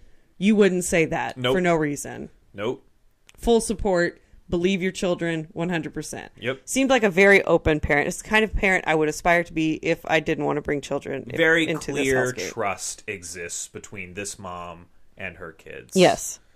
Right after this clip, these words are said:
Speaker 2: Um, she goes, and, and Riley's not in his bed.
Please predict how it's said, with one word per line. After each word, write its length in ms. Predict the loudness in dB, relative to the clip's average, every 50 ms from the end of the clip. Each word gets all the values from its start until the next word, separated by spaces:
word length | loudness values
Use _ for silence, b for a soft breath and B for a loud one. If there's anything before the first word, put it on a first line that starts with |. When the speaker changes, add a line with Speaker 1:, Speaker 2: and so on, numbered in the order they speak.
| _ _ -20 -20 -20 -20 -14 -8
Speaker 2:
Um, 600 | -6 -4 -4 -4 -4 -4 -6 -8 -10 -14 -20 -20 _ _ _ _ _ _ _ _ _ _ _ _ _ _ _ _ _ _ _ _ _ _ _ _ _ _ _ _ _ -20 -20 _ -10
she 200 | -6 -4 -2 2
goes, 240 | 4 6 6 6 4
and, 160 | 0 -2 -2 -2
and 180 | -2 -2 -2 0
Riley's 340 | 0 0 0 0 -2 -4 -6
not 120 | -8 -8
in 60 | -8
his 120 | -8 -8 -8
bed. 300 | -6 -6 -6 -8 -10